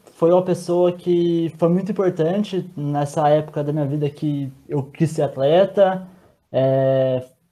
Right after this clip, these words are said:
quando eu tinha, acho que, quinze, dezesseis anos, eu fui atrás de um treinador, eu já andava de bike há um tempo, e era o mesmo treinador que o Gui, ele mora muito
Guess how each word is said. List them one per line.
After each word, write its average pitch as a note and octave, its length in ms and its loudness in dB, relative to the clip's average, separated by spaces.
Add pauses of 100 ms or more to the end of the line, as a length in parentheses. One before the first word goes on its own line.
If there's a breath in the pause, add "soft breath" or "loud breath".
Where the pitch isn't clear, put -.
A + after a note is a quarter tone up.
(160)
quando C#3+ 220 0
eu D3 40 -4
tinha, D#3 200 -2
acho D3 100 -4
que, D3 100 -2
quinze, D#3+ 280 0
dezesseis D3+ 400 0
anos, D#3 180 0
eu D3+ 60 4
fui D#3 160 0
atrás D3+ 240 4
de D3 80 0
um D3 40 0
treinador, C#3+ 540 2
eu D#3+ 100 4
já C#3+ 100 0
andava C#3 220 2
de C3+ 60 -4
bike C#3 240 0
há C#3+ 40 -4
um C3+ 80 -6
tempo, F#3 580 -2 (480 loud breath)
e D#3 340 6
era E3 160 8
o - 20 8
mesmo F3 200 4
treinador F3+ 320 4
que F3+ 80 -2
o F3+ 40 2
Gui, F#3+ 440 0
ele D3 160 0
mora E3 260 4
muito F3+ 260 -2